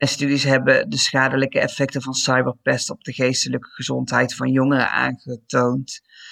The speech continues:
Er zijn sociaal-emotioneel leren studies die hebben aangetoond dat programma's voor sociaal-emotioneel leren op scholen effectief kunnen zijn bij het verminderen van pestgedrag en het bez-,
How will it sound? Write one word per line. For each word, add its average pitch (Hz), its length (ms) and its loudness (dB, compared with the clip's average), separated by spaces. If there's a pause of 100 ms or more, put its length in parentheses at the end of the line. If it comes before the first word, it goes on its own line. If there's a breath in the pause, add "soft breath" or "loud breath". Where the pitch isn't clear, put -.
(500 loud breath)
Er 139 80 2
zijn 135 500 4
sociaal-emotioneel 135 1500 2
leren 139 400 4
studies 135 880 0
die 131 180 0
hebben 127 260 2
aangetoond 135 880 0
dat 131 480 0 (180)
programma's 135 480 0
voor 127 140 -4
sociaal-emotioneel 139 1400 2 (440 loud breath)
leren 143 400 4
op - 120 -2
scholen 143 440 4
effectief - 640 -6
kunnen 139 220 4
zijn 123 520 0
bij 127 180 2
het 127 140 -4
verminderen 135 460 0
van 123 180 -10
pestgedrag 135 720 2
en 131 140 0
het 127 120 0
bez-, - 280 -8